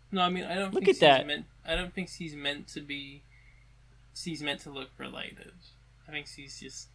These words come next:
Speaker 2: No, she's not.
Speaker 1: meant to be buff in the style
Speaker 2: Oh,
Speaker 1: of
Speaker 2: the related
Speaker 1: Popeye.
Speaker 2: images for this are even worse. Wait.
Speaker 1: Have you
Speaker 2: Are these
Speaker 1: seen
Speaker 2: not
Speaker 1: that,
Speaker 2: fan
Speaker 1: um,
Speaker 2: characters? Wait.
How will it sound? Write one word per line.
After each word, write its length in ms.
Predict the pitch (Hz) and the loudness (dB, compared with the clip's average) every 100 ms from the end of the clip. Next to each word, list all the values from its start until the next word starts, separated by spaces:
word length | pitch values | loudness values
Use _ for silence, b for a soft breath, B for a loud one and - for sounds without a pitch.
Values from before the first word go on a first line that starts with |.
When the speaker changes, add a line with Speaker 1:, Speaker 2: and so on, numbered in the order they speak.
| - | 4
Speaker 2:
No, 440 | 185 196 185 - | 10 10 10 4
she's 280 | - - 196 | 2 4 8
not. 160 | 214 214 | 10 12
Speaker 1:
meant 160 | 196 | 10
to 100 | - | 6
be 160 | 180 175 | -2 -2
buff 380 | 143 143 - 160 | 0 0 0 -6
in 160 | 143 | -8
the 40 | 131 | -8
style 380 | - 143 127 127 | -8 -6 -2 6
Speaker 2:
Oh, 280 | 160 165 151 | 10 12 10
Speaker 1:
of 80 | |
Speaker 2:
the 100 | 143 | 8
related 380 | 139 143 147 147 | 4 6 6 6
Speaker 1:
Popeye. 60 | 139 | 4
Speaker 2:
images 260 | 135 131 131 | 2 0 0
for 120 | 139 | 0
this 200 | 131 - | 0 0
are 80 | 131 | 0
even 220 | 127 127 | 0 -4
worse. 260 | 131 165 - - - - - - - | -4 -6 -10 -20 -20 -20 -20 -20 -8
Wait. 480 | - 226 185 127 - - - - - - - - - - - - - - - - - - - - - - 170 | 8 12 12 8 -2 -20 -20 -20 -20 -20 -20 -20 -20 -20 -20 -20 -20 -20 -20 -20 -20 -20 -20 -20 -20 -20 -14
Speaker 1:
Have 140 | 156 156 | -8 2
you 80 | |
Speaker 2:
Are 40 | 156 | 6
these 120 | 202 | 6
Speaker 1:
seen 20 | 214 | 8
Speaker 2:
not 160 | 240 | 6
Speaker 1:
that, 80 | 160 | 6
Speaker 2:
fan 140 | 151 | 2
Speaker 1:
um, 40 | 147 | 0
Speaker 2:
characters? 600 | 190 202 214 240 247 - - - - - - - - - - - - - - - - - - - - - - - - - - - - - | 0 -2 -2 -6 -6 -14 -20 -20 -20 -20 -20 -20 -20 -20 -20 -20 -20 -20 -20 -20 -20 -20 -18 -18 -20 -20 -20 -20 -20 -20 -20 -20 -18 0
Wait. 420 | 170 151 127 - | 4 4 2 -8